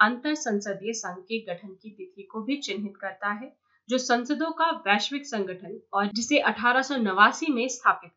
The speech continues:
किया गया था। प्रतिवर्ष तीस जून को विश्व स्तर पर संसदीयता का अंतरराष्ट्रीय दिवस मनाया जाता है। ये दिवस संसदों की उन प्रक्रियाओं को चिन्हित करने के लिए मनाया जाता है, जिनके द्वारा सरकार की संसदीय प्रणालियां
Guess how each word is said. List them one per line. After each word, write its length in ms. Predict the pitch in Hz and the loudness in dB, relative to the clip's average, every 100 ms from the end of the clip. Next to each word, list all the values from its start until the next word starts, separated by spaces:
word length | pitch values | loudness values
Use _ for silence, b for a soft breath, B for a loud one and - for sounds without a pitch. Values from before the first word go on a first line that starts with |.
| - | -14
किया 140 | 170 | -12
गया 200 | 165 160 | -12 -16
था। 240 | - - _ _ _ B B B | -16 -20 _ _ _ B B B
प्रतिवर्ष 580 | 330 349 349 330 339 - | 6 8 6 6 4 0
तीस 300 | 277 285 233 | 0 2 2
जून 280 | 214 254 247 | 0 -2 -2
को 200 | 269 233 226 | -2 -2 0
विश्व 220 | 247 302 | 0 0
स्तर 260 | - 254 240 | -2 -6 -2
पर 220 | 247 254 | 2 0
संसदीयता 800 | - 196 196 214 208 226 240 247 | 0 -8 -8 -10 -8 0 4 4
का 220 | - 269 | 4 0
अंतरराष्ट्रीय 1000 | - - 214 254 311 302 226 220 - 262 | 0 -2 -2 -2 0 4 4 2 -6 -6
दिवस 340 | 220 202 233 208 | -6 -6 -8 -8
मनाया 360 | 170 160 165 | -8 -8 -8
जाता 320 | 190 196 - | -6 -8 -10
है। 160 | - - _ _ _ - | -16 -20 _ _ _ -12
ये 160 | 190 170 | -8 -6
दिवस 420 | 175 226 294 - B B | 4 4 4 -4 B B
संसदों 460 | - 262 269 302 302 | 0 2 4 2 2
की 360 | 302 311 - - | 0 -4 -2 2
उन 220 | 339 370 | 2 2
प्रक्रियाओं 500 | 269 254 214 196 180 | -2 0 0 0 -2
को 300 | 185 233 - _ _ | -4 -6 -6 _ _
चिन्हित 340 | 285 294 359 359 | 2 4 4 2
करने 260 | 262 254 | 2 2
के 140 | 254 247 | -2 -4
लिए 140 | 262 | -2
मनाया 340 | 247 208 208 226 | 0 2 4 2
जाता 280 | 233 226 | -2 -4
है, 220 | 240 294 320 | -6 -8 -8
जिनके 360 | 202 196 190 | -8 -8 -8
द्वारा 420 | 185 240 254 196 - _ | 2 4 4 0 -6 _
सरकार 460 | - 277 277 285 302 | -10 -8 0 2 2
की 200 | 294 330 | 0 -8
संसदीय 540 | - 254 226 254 262 | -4 -2 -2 -2 -2
प्रणालियां 600 | 311 240 202 196 202 208 | -2 0 0 0 -2 -4